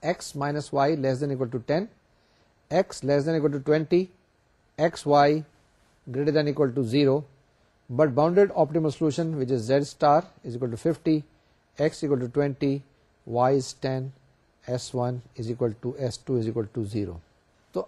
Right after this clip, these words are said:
ہمارے پاس جو سولوشن اسپیس دی ہوئی تھی، جو ہمارے پاس کانسٹینٹ تھی، جو ہمارے پاس ریجن دیا ہوا تھا، وہ کیا تھا؟ X minus Y less than equal to ten اور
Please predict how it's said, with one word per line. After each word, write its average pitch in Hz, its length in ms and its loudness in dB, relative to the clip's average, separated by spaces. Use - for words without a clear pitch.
ہمارے 160 240 0
پاس 190 300 4
جو 175 120 4
سولوشن 165 300 -2
اسپیس 151 400 0
دی 139 100 2
ہوئی 135 120 0
تھی، 160 220 0
جو 156 120 -2
ہمارے 135 200 0
پاس 131 280 -2
کانسٹینٹ 131 540 -6
تھی، 147 180 0
جو 147 120 -2
ہمارے 131 200 0
پاس 127 280 -2
ریجن 127 280 -2
دیا 120 160 2
ہوا 117 80 0
تھا، 127 140 -4
وہ 135 120 0
کیا 151 160 0
تھا؟ 160 100 -2
X 143 440 -2
minus 139 380 0
Y 165 40 4
less 135 200 0
than 135 180 -4
equal 131 100 -2
to 135 140 -4
ten 185 140 0
اور 123 140 -2